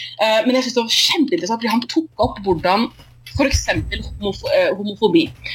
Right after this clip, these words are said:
hvordan det har nå, eh, i de siste årene blitt mye bedre. Så, eh, homofobiske holdninger har på en måte gått ned. Nå begynner det å gå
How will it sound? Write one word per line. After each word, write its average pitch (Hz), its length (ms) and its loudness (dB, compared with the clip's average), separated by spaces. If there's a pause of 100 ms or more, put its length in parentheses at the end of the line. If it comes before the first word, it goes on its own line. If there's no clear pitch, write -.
(280)
hvordan 247 480 2
det 190 100 4 (140)
har 208 160 -2
nå, 196 100 -8 (300)
eh, 185 400 2
i 196 80 -6
de 185 80 2
siste - 320 0
årene 160 340 0
blitt 185 160 -2
mye 202 540 2
bedre. - 320 -2 (440)
Så, - 160 2 (240)
eh, - 300 -2 (180)
homofobiske 247 720 0
holdninger 202 480 2
har 214 160 2
på - 80 -4
en 190 60 -2
måte - 120 -2
gått 175 160 -2
ned. 160 520 2 (180)
Nå 226 160 2
begynner 214 220 2
det 185 40 0
å 180 40 0
gå 180 80 2